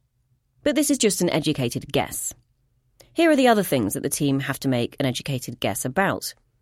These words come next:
It's probably rocky, rather than being a ball of gas. It's probably got an atmosphere,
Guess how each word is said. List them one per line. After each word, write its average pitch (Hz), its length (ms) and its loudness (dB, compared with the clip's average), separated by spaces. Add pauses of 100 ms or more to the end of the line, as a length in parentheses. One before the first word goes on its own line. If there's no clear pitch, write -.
(140)
It's 277 160 2 (100)
probably 143 540 0
rocky, 170 560 -2 (380)
rather 180 260 4
than 139 140 2
being 131 200 2
a 127 40 0
ball 107 260 -2
of 143 120 -10
gas. - 420 0 (420)
It's - 140 0
probably 151 420 2
got 127 240 -2
an 160 80 2
atmosphere, - 540 0